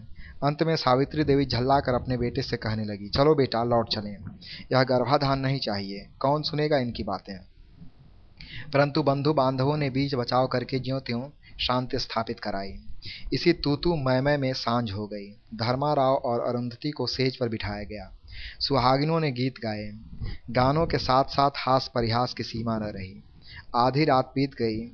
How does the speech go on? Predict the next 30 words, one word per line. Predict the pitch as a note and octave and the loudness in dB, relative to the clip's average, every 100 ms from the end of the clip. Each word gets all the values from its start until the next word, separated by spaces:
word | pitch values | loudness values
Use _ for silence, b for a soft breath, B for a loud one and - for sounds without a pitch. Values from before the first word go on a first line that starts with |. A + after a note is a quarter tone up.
| - B B - | -16 B B 0
परंतु | B2+ C3 C#3 | 0 2 0
स्त्रियां | - D3 D3 C#3 | 0 0 2 2
वहां | A#2+ C3 | 0 0
से | C#3 | -2
टलने | B2 A#2 A#2+ B2 | -2 -2 0 0
का | A#2+ | 0
नाम | A2+ A2 | 0 0
न | A2 G#2+ | -2 -4
लेती | G2+ G2+ - | -6 -8 -12
थीं। | - - - - - - B B - | -18 -20 -16 -14 -14 -16 B B 2
पान | C3+ D#3+ | 4 4
के | D#3 C#3+ | 4 6
बीड़े | C3 D3 D3 | 6 6 6
बनाकर | C3+ C3 D3 C#3+ | 4 2 2 0
पहले | B2 B2 C3 | 0 0 0
धर्मा | A#2+ B2+ C#3 | 0 0 2
राव | C3 B2+ | 4 2
के | C3 | 0
मुंह | B2+ B2+ | -2 -2
में | C3 A#2+ | -2 0
दिए | C3 B2 | 0 0
गए | A2 G#2+ A2+ _ B B - | -2 -4 -10 _ B B 0
और | B2 A#2+ | 2 4
आधा | B2 C3+ C#3+ | 2 2 2
बीड़ा | C3+ C3 | 2 2
कटवाकर | C3 A#2 B2 B2+ C3+ | 0 0 2 2 2
अरुंधति | C3+ B2+ A#2+ A#2 A2+ B2+ | 0 0 -2 -4 -4 -4
को | A2+ | -6
दिया | G#2+ G#2 G2+ | -6 -4 -6
गया। | G2 F#2+ - | -8 -12 -12